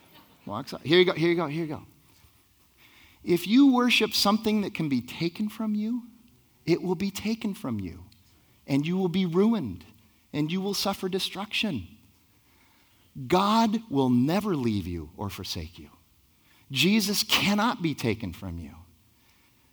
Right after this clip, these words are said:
It's hard to see Jesus in the Old Testament. Really?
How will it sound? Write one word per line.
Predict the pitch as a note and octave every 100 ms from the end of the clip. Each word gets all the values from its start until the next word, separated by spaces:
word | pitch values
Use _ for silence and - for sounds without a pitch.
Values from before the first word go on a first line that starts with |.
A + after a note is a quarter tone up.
| _ _ _ _ _
It's | -
hard | - G3 F#3+
to |
see | D#3 F3
Jesus | D3 C#3+ D#3+ C#3 B2+
in | C3
the | B2
Old | B2+ A#2
Testament. | C3 C3+ A2 F#2 -
Really? | B2 E3 F#3+ G#3 -